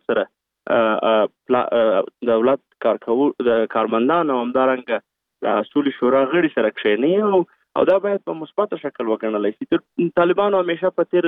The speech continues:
په تیر بین الافغاني مذاکراتو چې په مسکو کې وشول، په هغه کې مې یو اصرار دا و چې باید، آه، د مسکو، آه، چارواکي، آه، پکښې کې حضور ولري، چې هغه هم دی واري سرګي لاروف وزیر خارجه او، آه، کا-، آه، کابلوف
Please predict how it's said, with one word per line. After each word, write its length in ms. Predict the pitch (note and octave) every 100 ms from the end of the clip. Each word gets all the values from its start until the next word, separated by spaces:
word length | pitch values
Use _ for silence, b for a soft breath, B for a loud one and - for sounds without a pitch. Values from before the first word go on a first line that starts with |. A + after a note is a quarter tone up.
| D#3+
په 160 | - -
تیر 280 | E3+ E3+ D3+ _ _ _ -
بین 160 | C#3+
الافغاني 400 | C#3 C3+ C3+ D3
مذاکراتو 520 | D#3 C#3+ C3 D#3 D3+ -
چې 100 | -
په 60 | B2+
مسکو 300 | B2+ - D#3+
کې 140 | -
وشول، 200 | D3 C#3+
په 100 | C3+
هغه 140 | C3+ D3+
کې 120 | D3+
مې 60 | C#3+
یو 100 | C3 B2+
اصرار 220 | C#3 C#3 C#3+
دا 40 |
و 120 | C#3
چې 100 | C3 -
باید، 180 | B2 - _ _ _ -
آه، 280 | A#2 A#2 A2+ A2+
د 20 | A2+ A2+
مسکو، 380 | - - D3+ C#3+ B2 - _ _ _
آه، 240 | - A#2 A2
چارواکي، 800 | - A#2 C3+ D#3 D3+ - A2 G2+ - - A2
آه، 360 | G#2+ G2+ - -
پکښې 240 | A#2 - A2+
کې 80 | A2+
حضور 180 | A2 A2+
ولري، 360 | A2 C3 E3+ F#3+
چې 100 | D#3+
هغه 260 | D#3 E3
هم 120 | E3 D#3+
دی 120 | D#3
واري 260 | D3+ C#3 C3+
سرګي 220 | B2+ B2+ B2
لاروف 260 | A#2+ C3 A#2+
وزیر 200 | A#2 A2+
خارجه 440 | A#2 A2+ A#2+ C3 A2
او، 20 | - _ _ _ -
آه، 180 | A2+ A2
کا-، 120 | A#2 - A2+
آه، 120 | G#2+ -
کابلوف 380 | G#2+ A2+ A#2+